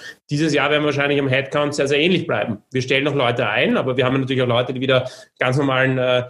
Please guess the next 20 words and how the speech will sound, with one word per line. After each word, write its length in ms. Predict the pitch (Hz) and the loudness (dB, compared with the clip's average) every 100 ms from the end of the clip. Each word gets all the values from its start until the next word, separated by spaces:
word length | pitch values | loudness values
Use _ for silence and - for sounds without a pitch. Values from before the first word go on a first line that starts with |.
| - - | -10 -6
die 260 | - 131 143 | -4 -2 0
unser 160 | 135 | 0
Unternehmen 340 | 131 127 127 139 | 0 0 2 0
auch 100 | 131 | 0
teilweise 320 | 131 127 123 | 0 0 0
verlassen. 560 | 123 110 123 - 185 196 - - | 0 0 0 0 0 0 -6 -8
Die 80 | 139 | -2
besetzen 380 | 127 123 - 147 | 0 0 0 0
wir 60 | |
natürlich 280 | 135 131 120 | 0 0 0
nach 300 | 117 117 180 | 2 0 -2
und 80 | 190 | 0
solche 240 | 165 165 | 0 0
Themen, 400 | 156 156 180 180 - - | 0 0 2 -2 -6 -2
aber 160 | 135 | 0
wir 40 | 135 | 2
sind 180 | 151 | 0
deutlich 300 | 117 123 170 170 | 0 0 -2 0
konservativer 480 | 160 160 165 143 | 0 0 0 -2
geworden. 360 | 107 110 110 | -2 -4 -8